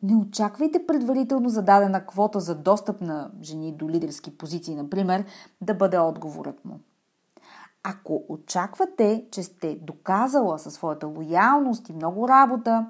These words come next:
че сте способен лидер, също, вероятно, ще бъдете разочарована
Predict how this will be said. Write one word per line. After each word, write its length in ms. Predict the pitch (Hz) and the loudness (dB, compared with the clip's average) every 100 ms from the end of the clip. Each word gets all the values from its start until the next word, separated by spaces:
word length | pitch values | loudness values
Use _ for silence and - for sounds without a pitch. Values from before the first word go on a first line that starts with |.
| - - | -10 -16
че 100 | 156 | -14
сте 140 | 151 | -14
способен 600 | - - - 190 233 302 | -18 -10 4 6 8 6
лидер, 400 | 262 214 240 277 - _ _ _ _ _ _ | 4 2 2 -2 -12 _ _ _ _ _ _
също, 720 | - - 349 392 - 240 254 294 - | -8 0 4 4 2 0 -2 -4 -6
вероятно, 600 | 196 185 175 156 - 214 254 | -4 -2 -2 -2 -4 -6 -6
ще 180 | - | -8
бъдете 360 | 202 208 202 214 | -4 -4 -4 -6
разочарована 840 | 202 190 - 202 202 165 165 226 | -6 -10 -6 -2 0 -2 -4 -6